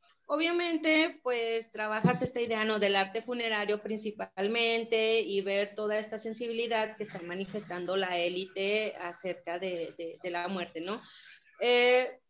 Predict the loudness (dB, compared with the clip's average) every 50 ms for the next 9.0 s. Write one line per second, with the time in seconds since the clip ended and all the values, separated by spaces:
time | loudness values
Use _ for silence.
0 | _ _ _ _ _ _ _ -2 0 0 0 0 0 0 0 0 2 2 2 2
1 | 4 2 2 0 0 -2 -2 -2 -2 -2 2 4 4 4 4 2 0 0 0 0
2 | 0 0 -2 -6 -8 -10 -10 -6 -2 0 0 2 2 2 2 2 2 0 0 -2
3 | -4 -4 -4 -4 -2 -2 0 0 2 2 4 4 4 2 2 0 0 0 2 0
4 | 0 0 0 0 0 -2 -2 -4 -6 -2 0 2 2 0 -2 -8 -6 -4 -2 -2
5 | 0 -2 -2 -2 -4 -6 -6 -6 -6 -4 -2 0 2 2 2 2 0 -2 -2 -2
6 | 0 0 -2 -4 -8 -14 _ _ _ _ _ _ -16 -10 -8 -8 -8 -6 -6 -6
7 | -4 0 2 4 6 6 6 6 4 2 0 0 0 0 0 0 0 0 2 0
8 | 0 0 -2 -4 -6 -6 -6 -6 -8 -6 -4 -2 -2 0 0 -2 -4 -4 -8 -12